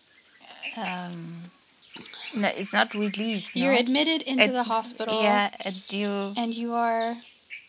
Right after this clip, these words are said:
Speaker 1: R-, released? No?
Speaker 2: <laughs>
Speaker 1: Is it released?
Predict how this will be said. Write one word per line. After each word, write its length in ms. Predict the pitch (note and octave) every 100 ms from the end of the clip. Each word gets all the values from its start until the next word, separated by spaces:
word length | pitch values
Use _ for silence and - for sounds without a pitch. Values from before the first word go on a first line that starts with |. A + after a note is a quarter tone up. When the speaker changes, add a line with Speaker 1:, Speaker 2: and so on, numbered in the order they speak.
| _ - - - _ _ - - - - G3+
Speaker 1:
R-, 220 | G3+ G3
released? 640 | G#3+ F#3+ G#3 C4 F4+ - - - -
No? 440 | G3 G#3+ C4 F4 F#4+ -
Speaker 2:
<laughs> 220 | F#4+ - -
Speaker 1:
Is 280 | D4 C4
it 60 | B3+
released? 560 | A3+ G#3 A#3 E4 G4+